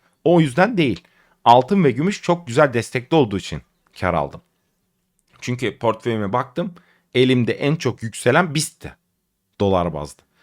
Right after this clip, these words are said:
bistten biraz sattım. Yüzde yirmi civarında bir bist olmuştu çünkü bu kadarlık yükselince portföydeki oranın dengesi artıyor. Bunun üstünü kırpıyorsun, ondan sonra bu civarlara geçirdim. Yüzde on, e,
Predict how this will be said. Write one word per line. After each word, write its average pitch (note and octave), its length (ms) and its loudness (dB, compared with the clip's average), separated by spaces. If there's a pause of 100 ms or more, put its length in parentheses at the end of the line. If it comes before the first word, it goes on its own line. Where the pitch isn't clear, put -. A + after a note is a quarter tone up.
(420)
bistten C3 460 0
biraz B2+ 260 2
sattım. E3 560 -2 (220)
Yüzde A2 220 -2
yirmi B2 300 0
civarında G2 580 2
bir E2+ 160 -8
bist F2 220 -10
olmuştu E2 380 -6
çünkü E2+ 320 -12
bu B2+ 80 -8
kadarlık F#2+ 520 2
yükselince C3 680 -4 (400)
portföydeki B2 680 -2
oranın B2 360 2
dengesi G#2+ 420 -2
artıyor. A2+ 460 2 (460)
Bunun D#3 140 -2
üstünü C#3 360 -4
kırpıyorsun, F3 680 0 (460)
ondan F#3 240 4
sonra F#3 420 -2 (160)
bu E3 100 0
civarlara G#2 480 2
geçirdim. D2+ 420 -10 (260)
Yüzde C#3+ 260 -2
on, F#3 460 2 (580)
e, G2 80 -4